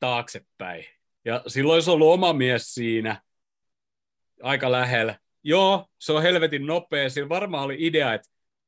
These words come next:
se poikkasee sen juoksu sinne päätyyn, mikä oli ehkä vähän hölmö, koska Hendo ohjasi sen sinne päätyy tavallaan jo. Mut sit, kun se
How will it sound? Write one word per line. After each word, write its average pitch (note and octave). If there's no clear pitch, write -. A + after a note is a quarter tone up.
se C3
poikkasee C#3+
sen A2+
juoksu B2
sinne A2
päätyyn, B2
mikä G#2
oli G#2+
ehkä G2+
vähän G2+
hölmö, A#2+
koska -
Hendo C3
ohjasi B2
sen A2
sinne G#2+
päätyy G#2
tavallaan G#2
jo. C3
Mut C3
sit, F3+
kun C#3+
se C#3+